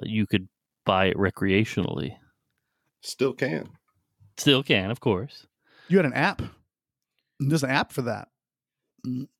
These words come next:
Speaker 2: Yeah. Well, now there's a new one. It's, uh, it's Paper Boys, man. If you're out in D C and you need something, you hit up Paper Boys and they'll
Speaker 1: The,
Speaker 2: deliver it to
Speaker 1: the
Speaker 2: your
Speaker 1: rapper?
Speaker 2: doorstep.
Speaker 3: That is, that is his shit.
Speaker 2: That would be
Speaker 3: He likes
Speaker 2: legit.
Speaker 3: du-,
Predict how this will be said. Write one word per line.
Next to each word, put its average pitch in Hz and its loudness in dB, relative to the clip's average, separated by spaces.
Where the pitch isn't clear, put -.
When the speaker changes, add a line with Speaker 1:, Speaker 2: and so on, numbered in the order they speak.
Speaker 2:
Yeah. 131 4
Well, 151 6
now 160 4
there's 156 4
a 135 2
new 131 4
one. 95 -2
It's, 107 0
uh, 95 4
it's 104 2
Paper 139 2
Boys, 80 2
man. 87 0
If - -8
you're 101 4
out 107 2
in 98 0
D 107 4
C 120 2
and 113 2
you 95 2
need 113 2
something, 123 0
you 90 2
hit 107 4
up 107 0
Paper 110 0
Boys 120 2
and 87 0
they'll 98 4
Speaker 1:
The, 101 0
Speaker 2:
deliver 113 4
it 120 -2
to 110 -2
Speaker 1:
the 120 6
Speaker 2:
your 107 6
Speaker 1:
rapper? 113 4
Speaker 2:
doorstep. - -4
Speaker 3:
That 120 4
is, 110 2
that 117 2
is 110 2
his 107 2
shit. 104 0
Speaker 2:
That 85 -2
would 80 -2
be 80 -6
Speaker 3:
He 117 -2
likes 120 4
Speaker 2:
legit. 80 0
Speaker 3:
du-, 117 4